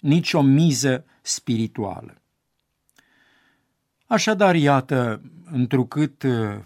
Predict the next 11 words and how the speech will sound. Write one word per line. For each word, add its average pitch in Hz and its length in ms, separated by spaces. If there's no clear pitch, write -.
în 110 240
luna 151 280
octombrie, 131 680
cum 120 220
spuneam, 127 580
în 107 140
prima 190 420
duminică 127 640
după 107 240
data 117 380
de 104 280